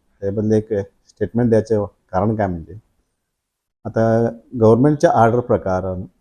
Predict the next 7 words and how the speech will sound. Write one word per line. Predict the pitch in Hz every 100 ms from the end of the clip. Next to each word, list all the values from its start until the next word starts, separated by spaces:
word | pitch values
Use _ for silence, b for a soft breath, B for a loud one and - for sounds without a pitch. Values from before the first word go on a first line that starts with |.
| _ _ -
डीसी | 101 135
साहेबांनी | 123 110 98 98 110
हे | - _ 123 113 107 110 107 - _ _ -
शिफ्टिंगचे | - - 117 104 120
ऑर्डर | 135 113 98
दिलेलं | 101 90 82
आहे. | 80